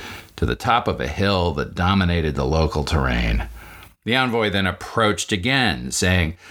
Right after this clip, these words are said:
that there was nobody in the area who had the authority to respond to their demand. The English didn't believe this and told the envoy that if he did not cough up somebody in authority immediately,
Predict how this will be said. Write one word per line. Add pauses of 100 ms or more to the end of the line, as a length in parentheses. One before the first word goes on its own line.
(160)
that
there
was
nobody
in
the
area
who
had
the
authority
to
respond
to
their
demand. (720)
The
English
didn't
believe
this
and
told
the
envoy
that
if
he
did
not
cough
up
somebody
in
authority
immediately,